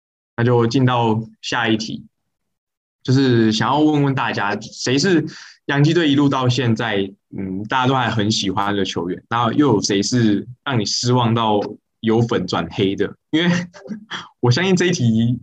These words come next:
的答案一定会有我们刚刚热烈讨论的 Greg Bird 啦，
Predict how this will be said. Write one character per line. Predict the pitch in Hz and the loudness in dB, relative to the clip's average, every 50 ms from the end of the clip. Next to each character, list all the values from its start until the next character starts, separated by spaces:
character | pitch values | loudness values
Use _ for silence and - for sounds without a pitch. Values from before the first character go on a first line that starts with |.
| - - | -8 -6
的 | - 135 | -4 -2
答 | 131 120 117 | 0 0 0
案 | 123 131 135 127 123 127 | 0 0 0 0 0 0
一 | 131 | 0
定 | 120 156 151 131 120 | 0 2 2 2 2
会 | 120 - 131 110 98 | 2 0 0 0 0
有 | 95 95 90 92 82 - - - - _ | 0 -2 -2 -4 -8 -10 -14 -20 -12 _
我 | - 120 123 | 0 2 4
们 | 123 123 | 4 4
刚 | 127 143 147 143 | 2 0 0 0
刚 | 127 170 139 143 151 151 165 | 0 0 0 0 0 0 0
热 | 160 165 147 | 0 0 2
烈 | 139 143 139 127 | 2 2 0 0
讨 | 123 - 104 98 98 | -2 -2 -2 0 0
论 | 110 123 123 120 | 2 2 2 2
的 | 113 107 104 | 2 2 0
Greg | - 120 113 110 110 - | 0 -2 -4 -4 -4 -4
Bird | - 113 95 90 | -2 -2 0 0
啦， | 87 90 | -2 -6